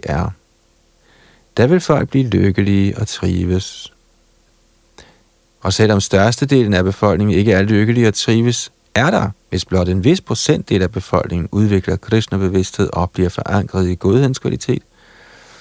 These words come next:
en mulighed for fred og trivsel verden over.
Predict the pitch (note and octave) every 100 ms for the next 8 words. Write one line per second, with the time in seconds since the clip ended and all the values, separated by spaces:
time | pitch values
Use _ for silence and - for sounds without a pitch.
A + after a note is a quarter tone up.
0 | - - G#2+ G#2+ F#3 F#3+ B2 - - F#2+
1 | - - F#2 - F#2+ - D#2+ - - -
2 | E2 C2+ - A2 A#2+ -